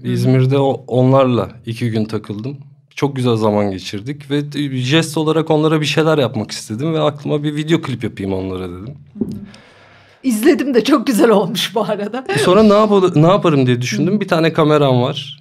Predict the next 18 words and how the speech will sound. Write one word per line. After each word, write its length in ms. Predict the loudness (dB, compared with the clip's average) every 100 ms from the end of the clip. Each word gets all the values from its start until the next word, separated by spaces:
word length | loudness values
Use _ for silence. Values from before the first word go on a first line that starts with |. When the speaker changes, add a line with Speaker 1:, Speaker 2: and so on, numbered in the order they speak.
| -14
Speaker 2:
İşte 260 | -14 -10 -8
çizebiliyorum. 760 | -4 0 0 0 -2 -4 -6 -12 -18 _ _ _ _ _ _ _ _ _ -16
Ee, 60 | -14 -12 -12 -12 -2
bu 80 | -2
ikisini 380 | -2 -2 -4 -2
kullanarak 500 | -2 -2 -2 -2 2
ne 100 | 4
yapabilirim 640 | 4 0 -6 -10 -10 -10
bunlara? 440 | -10 -10 -10 -12 -12 -20 _ _ _ _ _ _ -8
Ve 80 | -6
şeyi 300 | -2 -2 0
çözdüm. 460 | 0 0 0 -10 -12 -20 _ _ _ -16
Ee, 100 | -10 -8 -8 -8 -10 -12 -14 -16 -12
şarkılarda 880 | -4 -2 -2 -4 -2 -2 -4 -8 -10 -16 _ _
anlatılan 560 | -2 -2 -2 -2 0 0
bir 60 | -2
hikaye 500 | -6 -6 -4 -2 -4
var. 460 | -6 -10 -18 _